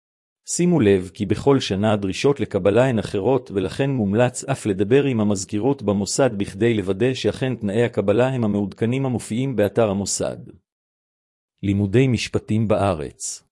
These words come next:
תואר ראשון במשפטים הן באוניברסיטאות והן במכללות אורך כשלוש וחצי שנים.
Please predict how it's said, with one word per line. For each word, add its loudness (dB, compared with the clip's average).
תואר 4
ראשון 2
במשפטים -2
הן 0
באוניברסיטאות 2
והן 0
במכללות 0
אורך 0
כשלוש 0
וחצי -2
שנים. -6